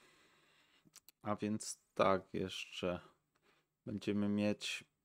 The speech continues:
leaderboarda na końcu z Dark Promo Creditsami i smartfonami, które też będą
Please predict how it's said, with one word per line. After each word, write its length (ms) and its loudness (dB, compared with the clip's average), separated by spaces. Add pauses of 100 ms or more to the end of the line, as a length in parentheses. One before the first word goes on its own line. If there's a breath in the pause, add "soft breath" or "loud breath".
(240)
leaderboarda 840 6
na 120 2
końcu 540 -2 (1300 soft breath)
z 240 -8
Dark 280 8
Promo 400 4
Creditsami 920 4 (1900 soft breath)
i 380 0 (180)
smartfonami, 1500 4
które 680 4
też 280 2
będą 680 0